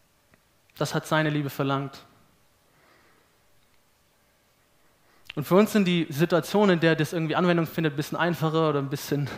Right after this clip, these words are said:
<laughs> nicht so ganz so krass, ja? Aber es gibt keine Pauschalantwort, das ist unterschiedlich vom Kontext. Vielleicht verlangt die Liebe von dir Trost, dass du jemanden kennst, wo du sagst, da, da schenkst du mal ein offenes Ohr, da bist du mal da für jemanden, du hörst einfach zu,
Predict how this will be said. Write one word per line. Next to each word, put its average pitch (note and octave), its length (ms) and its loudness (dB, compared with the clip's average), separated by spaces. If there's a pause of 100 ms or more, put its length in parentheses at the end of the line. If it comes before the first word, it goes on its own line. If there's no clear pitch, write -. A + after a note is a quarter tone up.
(120)
<laughs> - 180 -20
nicht D#3 240 -2
so - 80 -10
ganz D#3 260 0
so D3 240 0
krass, - 340 0
ja? D#3 260 -4 (1900)
Aber D3 80 -4
es - 80 -6
gibt F#3 140 -2
keine E3+ 160 2
Pauschalantwort, D#3 800 2
das C3+ 100 -6
ist D3 120 -4
unterschiedlich D#3 440 -2
vom C#3+ 120 -10
Kontext. - 440 -10
Vielleicht F3 320 2
verlangt G3 320 2
die G3 60 -4
Liebe G3 200 2
von F3 220 -2
dir F3 360 4 (680)
Trost, - 520 -6 (580)
dass - 140 -20
du C#3+ 80 -6
jemanden C#3+ 240 -2
kennst, F3 440 -2
wo C#3+ 80 -8
du C#3 80 -4
sagst, D3 260 -4 (680)
da, C#3+ 160 0 (220)
da C#3+ 80 -2
schenkst - 320 -4
du E3+ 40 -4
mal D#3 80 0
ein D3 60 -4
offenes D3+ 320 -6
Ohr, E3+ 220 -2
da D3+ 80 -4
bist C#3+ 160 -8
du D#3+ 40 -4
mal D3 120 0
da D3+ 160 0
für D3 160 -8
jemanden, C#3+ 280 -6
du C3+ 120 -6
hörst C#3+ 180 -4
einfach C#3+ 220 -6
zu, D#3 340 -8